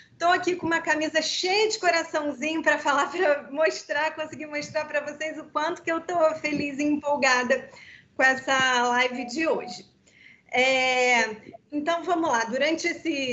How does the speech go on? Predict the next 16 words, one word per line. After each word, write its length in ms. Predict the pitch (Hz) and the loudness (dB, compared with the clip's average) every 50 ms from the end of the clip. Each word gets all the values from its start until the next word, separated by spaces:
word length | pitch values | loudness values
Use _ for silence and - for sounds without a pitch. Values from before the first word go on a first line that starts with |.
| 220 - | 0 2
esse 360 | 240 247 - - - - 269 | 2 2 2 0 -2 -2 0
ano, 580 | 254 247 262 294 330 339 339 339 339 320 285 - | 2 2 4 4 2 2 0 0 -2 -4 -6 -2
a 140 | - 262 254 | 0 0 0
gente 260 | 247 285 294 262 - | 0 -2 -6 -8 -4
vai 160 | 254 285 277 | -2 -2 -2
ter 140 | 240 277 262 | 0 -2 -2
muita 420 | 254 262 285 330 381 415 427 427 403 | -2 -2 0 0 2 2 2 2 2
novidade 760 | 339 330 330 277 302 262 233 240 226 247 269 285 285 - 277 - | 2 2 2 0 -2 0 2 2 4 4 4 4 2 0 -4 -8
por 160 | - 262 254 | -8 -6 -6
aqui, 540 | 214 - - - - 269 311 330 320 302 - | -6 -6 -8 -12 -4 0 0 2 2 0 -2
com 240 | - 269 254 247 | -8 -10 -8 -6
várias 320 | 240 262 285 302 302 302 294 | -2 0 0 0 0 -2 -6
sequências 760 | - 285 269 - - 262 254 254 247 254 254 247 - - - - - - - _ _ | -6 -10 -10 -6 -6 -4 -4 -4 -4 -6 -6 -8 -8 -8 -10 -14 -20 -20 -20 _ _
de 100 | - 202 | 0 2
assuntos 540 | 247 240 240 - 269 254 240 240 - - | 2 2 0 -4 -6 -6 -6 -8 -10 -12
importantes, 1400 | 254 262 247 247 233 - - - _ - 262 277 302 311 311 302 302 294 294 294 294 277 - - - - - | -12 -12 -6 -4 -4 -4 -4 -8 _ -2 0 2 4 4 4 2 2 0 -2 -4 -6 -6 -8 -8 -10 -12 -20